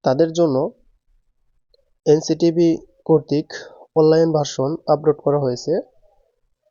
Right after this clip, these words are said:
কিন্তু অনেকেই দেখা যাচ্ছে যে তোমরা অনলাইন ভার্সন ডাউনলোড করতে পারতেছো না, তাদের জন্য এই ভিডিওটা। তোমরা কিভাবে অনলাইন থেকে তোমাদের, তোমরা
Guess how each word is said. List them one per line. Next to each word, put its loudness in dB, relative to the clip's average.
কিন্তু 0
অনেকেই 2
দেখা 0
যাচ্ছে -2
যে 0
তোমরা -4
অনলাইন 0
ভার্সন -6
ডাউনলোড 0
করতে -2
পারতেছো -6
না, -8
তাদের 0
জন্য -2
এই -2
ভিডিওটা। -2
তোমরা -4
কিভাবে 0
অনলাইন 4
থেকে 2
তোমাদের, 4
তোমরা 2